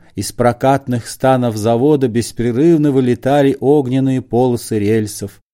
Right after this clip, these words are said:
Магистраль требовала их всё больше и больше. Укладочные городки, шедшие навстречу друг другу, в довершение всего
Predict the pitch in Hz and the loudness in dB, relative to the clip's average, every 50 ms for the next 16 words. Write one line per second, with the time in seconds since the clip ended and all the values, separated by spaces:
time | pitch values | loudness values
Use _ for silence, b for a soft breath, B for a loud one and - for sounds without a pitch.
0 | _ _ _ _ _ _ _ _ 107 120 127 139 127 - - - 139 151 151 151 | _ _ _ _ _ _ _ _ -4 -2 0 0 -2 -2 0 2 2 4 4 2
1 | 139 - - 139 151 143 139 139 139 139 139 143 - 139 131 - - - - 135 | 0 0 0 0 2 2 2 2 2 4 2 2 2 -2 -4 -4 -6 -4 -2 -2
2 | 120 113 139 147 135 131 - - 135 131 123 120 143 143 131 117 - - - - | 0 2 2 2 2 0 -2 -4 -4 -4 -2 0 0 0 0 -2 -6 -12 -14 -14
3 | - _ _ _ _ _ _ _ _ _ - 110 - 131 139 143 143 135 135 - | -14 _ _ _ _ _ _ _ _ _ -10 -8 -2 2 2 2 2 2 -2 -6
4 | - - 139 135 131 131 135 135 135 - - - - 165 165 160 - _ _ _ | -4 -2 -2 -2 0 2 2 2 0 0 -4 -6 -4 -2 -2 -2 -4 _ _ _
5 | _ - - - 143 135 - - - 135 135 135 127 - - - 127 135 127 - | _ -10 -4 -4 -4 -4 -2 -2 0 0 2 0 0 -2 -2 0 0 0 0 0
6 | - 135 120 123 135 127 117 127 139 160 165 151 135 127 - - _ - 110 110 | -2 -4 -2 -2 -4 -4 -2 0 2 2 2 4 2 0 -2 -2 _ -10 -4 0
7 | 120 135 123 127 117 - - - 151 156 143 135 135 127 107 - - - 135 135 | 0 2 2 2 0 -2 -4 -2 0 2 2 2 0 -2 -4 -6 -6 -4 -2 0
8 | 160 170 156 160 | 0 0 0 -2